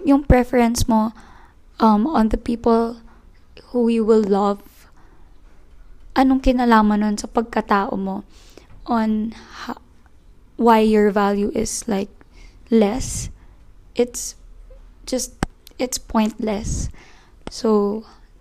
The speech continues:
yun. I myself, marami pa akong kailangang matutunan dyan. Um, but, of course, I'm very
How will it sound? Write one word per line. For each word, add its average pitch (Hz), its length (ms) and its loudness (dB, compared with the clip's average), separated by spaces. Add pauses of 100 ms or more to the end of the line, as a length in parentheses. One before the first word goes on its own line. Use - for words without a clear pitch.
(120)
yun. 208 360 -2 (640)
I 233 160 4
myself, 254 640 2
marami 220 400 0
pa 202 160 -2
akong 226 240 -8
kailangang 208 320 0
matutunan 220 560 -2
dyan. 214 400 0 (560)
Um, 208 640 -4 (240)
but, 208 240 -2 (240)
of - 160 -10
course, 202 480 -2
I'm 208 160 -2
very 202 320 -2